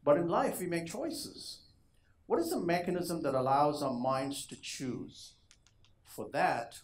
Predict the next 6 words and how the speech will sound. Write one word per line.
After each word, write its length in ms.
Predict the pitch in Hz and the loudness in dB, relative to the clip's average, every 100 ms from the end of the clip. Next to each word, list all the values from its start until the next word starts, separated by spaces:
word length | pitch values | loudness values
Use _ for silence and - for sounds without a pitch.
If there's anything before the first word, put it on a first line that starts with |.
| - | -10
we 120 | 131 | -6
need 260 | 131 131 131 | -4 -4 -4
the 80 | |
emergent 600 | 120 120 127 127 113 104 117 | -6 -4 -4 -4 -8 -10 -8
mind. 260 | 104 90 - - _ _ _ _ _ _ _ _ _ _ _ _ _ _ _ _ _ _ _ - | -8 -8 -14 -20 _ _ _ _ _ _ _ _ _ _ _ _ _ _ _ _ _ _ _ -2
The 180 | 285 | -2